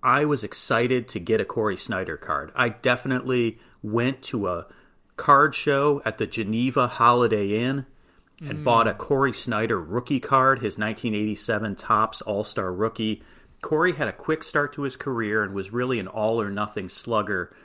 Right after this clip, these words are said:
Speaker 1: for a few seasons in Cleveland. So here you go, John, as we delve into the depressing morass that is Cleveland baseball from nineteen eighty-six to nineteen ninety,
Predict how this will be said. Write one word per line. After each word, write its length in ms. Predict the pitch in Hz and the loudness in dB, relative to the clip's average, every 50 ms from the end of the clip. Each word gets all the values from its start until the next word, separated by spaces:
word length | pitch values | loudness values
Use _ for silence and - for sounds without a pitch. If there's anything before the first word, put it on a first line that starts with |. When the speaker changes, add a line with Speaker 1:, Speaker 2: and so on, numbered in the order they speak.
| _ | _
Speaker 1:
for 200 | _ - - 113 | _ -4 -2 -2
a 40 | 104 | -2
few 220 | - - 185 185 165 | -2 -4 -4 -4 -4
seasons 640 | - - 135 123 110 - 113 104 98 90 - - - - | -2 -2 -2 -2 0 -2 -4 -6 -6 -8 -10 -12 -16 -12
in 400 | - 127 104 101 98 95 95 92 95 _ _ _ | -10 -10 -8 -8 -8 -8 -10 -10 -12 _ _ _
Cleveland. 520 | - - 139 127 104 - 90 - - - - _ _ _ _ _ _ _ _ _ - - | -8 -4 -2 -2 -2 -4 -6 -10 -10 -14 -18 _ _ _ _ _ _ _ _ _ -18 -4
So 160 | - 185 196 | -2 0 0
here 180 | - 180 190 | 2 2 0
you 100 | 190 170 143 | 2 2 2
go, 160 | 123 131 123 | 2 2 0
John, 400 | 120 101 117 120 120 131 139 143 | 0 0 0 2 2 2 2 2
as 160 | 127 104 - 107 | 0 -2 -4 -6
we 240 | 104 101 95 85 - _ - - - _ _ _ - | -6 -6 -6 -8 -12 _ -20 -20 -20 _ _ _ 0
delve 320 | 147 147 156 160 156 135 | 2 4 4 4 4 2
into 200 | 151 135 123 131 113 | 0 0 0 -2 -4
the 100 | 98 101 | -4 -6
depressing 580 | - - - - - 147 139 - - 131 117 | -8 -10 -4 2 4 4 4 4 0 -2 -2
morass 520 | 113 113 113 113 117 117 113 113 110 - - | -2 -2 0 0 2 2 0 0 -2 -4 -6
that 180 | - 101 95 | -4 -4 -2
is 420 | 107 117 117 110 110 98 - - - - - _ - - - - - - | 0 0 0 0 -2 -4 -6 -8 -12 -14 -20 _ -20 -20 -20 -20 -18 -8
Cleveland 500 | - - 156 151 147 117 139 131 113 101 | -2 2 2 2 2 2 0 0 0 2
baseball 460 | 120 117 120 113 - - 127 120 117 | 2 2 2 2 0 0 2 2 2
from 180 | 107 - 98 98 | 0 -2 -4 -4
nineteen 300 | 110 110 104 - 113 107 | -4 -4 -4 -4 -4 -2
eighty-six 460 | 107 98 101 - - 127 110 - - | -2 -4 -4 -4 -4 -4 -4 -4 -4
to 100 | - 101 | -6 -6
nineteen 400 | 101 104 98 95 - 104 98 95 | -4 -6 -6 -8 -8 -8 -6 -6
ninety, 440 | 98 104 110 107 101 104 107 98 | -4 -4 -4 -4 -2 -2 -2 -2